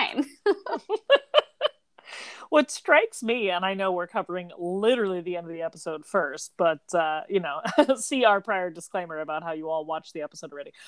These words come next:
Speaker 2: But the, um, the hand gesture that Bon Appetit one is, like, so
Speaker 1: <laughs>
Speaker 2: delicate and effeminate, you know? And then she has,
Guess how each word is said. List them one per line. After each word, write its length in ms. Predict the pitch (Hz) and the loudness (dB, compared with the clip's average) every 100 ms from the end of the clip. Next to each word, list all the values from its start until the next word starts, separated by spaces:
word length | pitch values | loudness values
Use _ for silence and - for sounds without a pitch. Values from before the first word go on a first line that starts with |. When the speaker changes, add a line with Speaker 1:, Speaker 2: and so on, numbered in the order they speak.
| - _ | -20 _
Speaker 2:
But 340 | 240 220 208 - 240 | 8 8 6 0 -10
the, 460 | 202 220 214 214 | -6 -4 -4 -4
um, 560 | - 190 190 185 180 175 _ | -2 0 0 -2 -10 -18 _
the 140 | 214 | -4
hand 300 | 208 226 262 | -4 -4 -8
gesture 560 | 294 262 - 208 180 170 - - - | -6 -6 -6 -8 -8 -10 -16 -14 0
that 340 | 196 185 202 | 2 2 0
Bon 200 | 196 196 | 0 0
Appetit 420 | 208 196 - 202 | -2 -6 -6 -6
one 160 | 196 180 | -6 -6
is, 160 | 175 | -4
like, 180 | 190 180 | -4 -4
so 600 | - - 208 196 208 226 247 554 659 807 | -6 0 2 2 2 4 6 6 6 2
Speaker 1:
<laughs> 320 | - - - | 2 0 2
Speaker 2:
delicate 480 | 208 196 226 - 330 403 440 | 4 4 0 -2 -6 -6 -8
and 140 | 214 196 | -8 -8
effeminate, 760 | - - 180 165 196 262 311 | -10 -6 -4 -4 -4 -2 -2
you 100 | 285 | -2
know? 320 | 294 320 359 370 | -2 -2 -2 4
And 180 | 233 226 | 4 6
then 220 | 233 226 | 4 4
she 240 | 220 254 240 | -4 -4 -2
has, 580 | 233 226 226 226 220 | 0 2 0 -2 -8